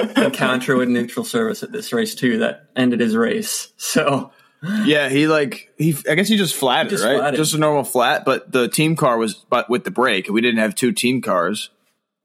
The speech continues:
Speaker 2: I, I don't know. Most teams probably had two team cars.
Speaker 1: I think so.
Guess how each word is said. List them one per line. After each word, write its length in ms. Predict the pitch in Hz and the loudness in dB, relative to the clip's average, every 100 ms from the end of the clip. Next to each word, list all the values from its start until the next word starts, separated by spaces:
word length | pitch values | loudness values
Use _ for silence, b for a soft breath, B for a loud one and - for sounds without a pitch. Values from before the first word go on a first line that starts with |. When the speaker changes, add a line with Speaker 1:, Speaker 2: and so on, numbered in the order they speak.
| - | -4
Speaker 2:
I, 80 | 135 | -2
I 180 | - | 0
don't 120 | 139 101 | 0 0
know. 40 | |
Most 260 | 113 165 - | 0 0 0
teams 200 | 123 101 | -2 -2
probably 200 | 101 95 | -2 -2
had 120 | 87 | -2
two 140 | - 87 | -2 -4
team 220 | 95 80 | -4 -6
cars. 340 | 90 76 76 - | -4 -6 -6 -12
Speaker 1:
I 40 | |
think 180 | - - | -18 -18
so. 160 | - | -18